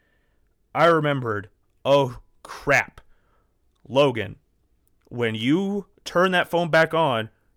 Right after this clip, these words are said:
you can't use face identification again until you type in the passcode." And I didn't realize this thing until,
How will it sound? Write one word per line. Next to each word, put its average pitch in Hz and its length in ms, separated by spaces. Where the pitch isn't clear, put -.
you 135 120
can't 165 300
use 156 260
face 151 280
identification 135 800
again 101 340
until 143 500
you 123 160
type 120 320
in 117 60
the 110 80
passcode." 104 640
And 131 100
I 156 40
didn't 160 180
realize 160 360
this 123 240
thing 123 260
until, 120 460